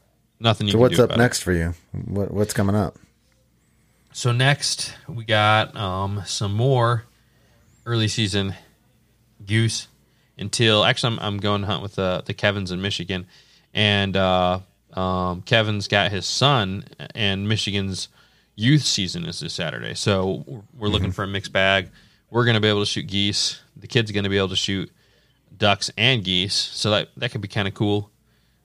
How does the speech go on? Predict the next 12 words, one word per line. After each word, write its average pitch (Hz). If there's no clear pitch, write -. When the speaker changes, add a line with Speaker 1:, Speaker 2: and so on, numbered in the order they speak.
Speaker 1:
Um, 92
and 104
then 110
I'm 104
gonna 101
be 95
doing 92
some 90
salmon 92
fishing 85
too. 82
So, 80